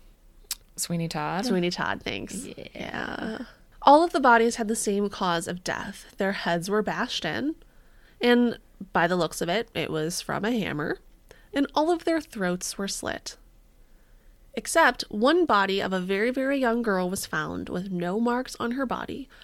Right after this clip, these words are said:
Speaker 2: so it was suspected that she was either strangled by giant hands
Speaker 1: Mm.
Speaker 2: or worse, buried alive.
Speaker 1: <gasps> No.
Speaker 2: Yeah.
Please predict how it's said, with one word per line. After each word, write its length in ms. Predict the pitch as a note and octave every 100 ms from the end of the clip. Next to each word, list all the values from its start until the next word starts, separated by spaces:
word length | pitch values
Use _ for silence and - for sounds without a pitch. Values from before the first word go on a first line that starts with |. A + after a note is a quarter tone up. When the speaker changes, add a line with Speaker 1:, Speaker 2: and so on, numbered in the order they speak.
| -
Speaker 2:
so 300 | - F4 D#4+
it 120 | C#4
was 160 | C4 C4+
suspected 720 | - C4+ - G#3 - G3+ F#3+
that 180 | F#3+ F3+
she 160 | - F#3
was 180 | F#3 F#3
either 260 | F#3 F3+
strangled 640 | F3 - D#3+ D#3+ E3+ G#3+ -
by 400 | F3 D#3+ D#3+ E3 -
giant 340 | - - F#3+
hands 540 | - C3+ D3 E3+ G#3+ A3
Speaker 1:
Mm. 360 | F3+ F3 E3+ D#3+
Speaker 2:
or 140 | C#4+
worse, 480 | F4 G4+ F4 - - - - -
buried 300 | - D#3 E3
alive. 360 | G#3 F3 E3+ F4 G4+
Speaker 1:
<gasps> 40 | G4+ G4 F4+ F4+ F4 D4+ C#4 C4+ -
No. 840 | A#3 B3 A#3+ B3 - - - F3+ E3+
Speaker 2:
Yeah. 560 | - - - - -